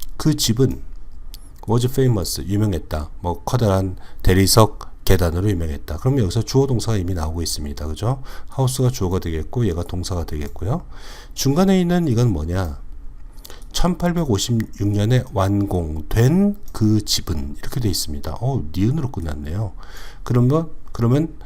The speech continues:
품사상으로는 뭐에 해당되겠죠? 니은, 리을은 형용사에 해당된다고 했죠. 명사를 수식한 겁니다. 근데 형태가 접주동으로 이루어졌으니까 이건 형용사 절이 되겠습니다.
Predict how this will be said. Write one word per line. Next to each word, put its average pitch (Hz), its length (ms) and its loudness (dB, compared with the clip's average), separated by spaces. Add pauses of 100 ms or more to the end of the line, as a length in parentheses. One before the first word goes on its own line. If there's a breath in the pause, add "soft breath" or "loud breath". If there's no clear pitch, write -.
(180 loud breath)
품사상으로는 120 720 2 (180)
뭐에 98 200 2
해당되겠죠? 87 640 -4 (100)
니은, 101 320 2
리을은 95 480 0
형용사에 151 520 -2
해당된다고 76 580 -4
했죠. - 240 -4
명사를 87 380 -2
수식한 110 440 -6
겁니다. 85 460 -8 (400 loud breath)
근데 151 400 2 (260 loud breath)
형태가 135 440 4
접주동으로 117 580 2
이루어졌으니까 82 640 -2
이건 87 200 0
형용사 110 400 0
절이 90 280 0
되겠습니다. 76 680 -6